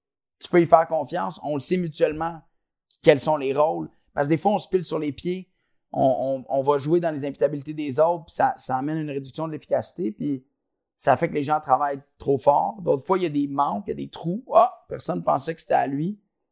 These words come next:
Puis finalement, ça a tombé entre deux affaires, tu sais. Fait que c'est un peu d'aller préciser tout ça dans l'axe de la charte de, d'imputabilité, de la précision des rôles. C'est quoi les objectifs,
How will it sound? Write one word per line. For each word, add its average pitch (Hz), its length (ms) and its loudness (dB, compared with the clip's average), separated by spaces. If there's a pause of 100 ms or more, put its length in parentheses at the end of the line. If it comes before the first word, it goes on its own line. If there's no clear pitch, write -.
(100)
Puis - 120 -6
finalement, 147 280 2
ça 151 160 4
a 143 60 2
tombé 156 320 0
entre 156 180 -6
deux 151 220 -4
affaires, 151 420 0
tu - 140 -8
sais. 208 120 -10 (460)
Fait 185 140 8
que - 60 -16 (280)
c'est 190 160 4
un 185 120 2
peu 269 120 -4
d'aller 202 220 2
préciser 175 580 -2
tout - 80 -20
ça 175 260 0
dans 180 480 -2 (320)
l'axe 175 440 2
de - 60 -8
la 135 100 0
charte 170 240 -2
de, 156 140 -6
d'imputabilité, 139 960 -6 (300)
de - 40 -2
la 131 80 4
précision 160 560 0
des 151 180 0
rôles. 143 460 0 (640)
C'est - 180 -4
quoi 175 120 4
les 160 180 4
objectifs, 151 800 -2